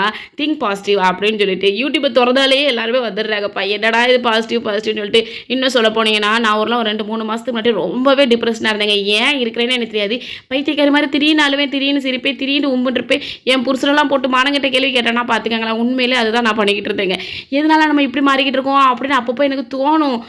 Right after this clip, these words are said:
ஆனா செம்ம கடுப்பு வரும்போது யார்கிட்ட காட்டுவோம்? நம்ம அவர்கிட்ட தான் காட்டுவோம். அவரு என்கிட்ட தான் காட்டுவாரு. ஆனா காட்டுறதுக்குள்ள நான் காட்டுற காட்ட பார்த்துட்டு அவரே அமைதியாயிருவாரு. அந்த அளவுக்கு கோவம் வர ஆரம்பிச்சது.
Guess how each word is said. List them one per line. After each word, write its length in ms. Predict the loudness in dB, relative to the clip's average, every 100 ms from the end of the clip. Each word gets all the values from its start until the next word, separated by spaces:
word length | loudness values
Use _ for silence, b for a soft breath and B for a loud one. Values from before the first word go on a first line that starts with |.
| B B
ஆனா 200 | -2 0 0
செம்ம 320 | 4 4 4
கடுப்பு 260 | 2 0 0
வரும்போது 360 | 0 2 2
யார்கிட்ட 320 | 2 0 -2 -4
காட்டுவோம்? 380 | -2 -2 0
நம்ம 280 | 0 0 0
அவர்கிட்ட 120 | 0
தான் 140 | -2 -2
காட்டுவோம். 400 | -2 -2 -2 0
அவரு 260 | 0 2
என்கிட்ட 360 | 2 0 0 -2
தான் 180 | -2 -2
காட்டுவாரு. 220 | -2 -2
ஆனா 180 | -2 -2
காட்டுறதுக்குள்ள 320 | -2 -2 0 -2
நான் 200 | 0 0
காட்டுற 240 | 0 -2 0
காட்ட 200 | 0 -2
பார்த்துட்டு 180 | -2 -2
அவரே 240 | 0 2
அமைதியாயிருவாரு. 440 | 2 2 2 0 -4
அந்த 300 | -6 -4 -2
அளவுக்கு 360 | -4 -4 -4 -4
கோவம் 120 | 0
வர 160 | 0
ஆரம்பிச்சது. 360 | 0 -2 -4 -6